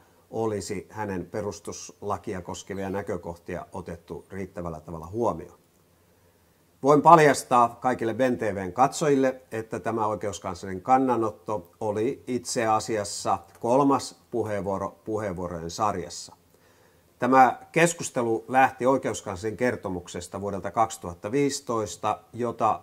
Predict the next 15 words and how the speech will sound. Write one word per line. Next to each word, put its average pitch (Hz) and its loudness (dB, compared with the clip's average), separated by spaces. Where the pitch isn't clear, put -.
eduskunnassa 104 -8
täällä 95 -4
käsiteltiin 90 -10
viime 90 -8
syyskuun 82 -12
neljästoista - -14
päivä. 107 -4
Ja - -8
tuossa 202 2
kertomuksessa 120 0
oikeuskansleri 101 -2
kirjoitti, 113 -2
että 117 2
on 127 0
ongelma, 113 4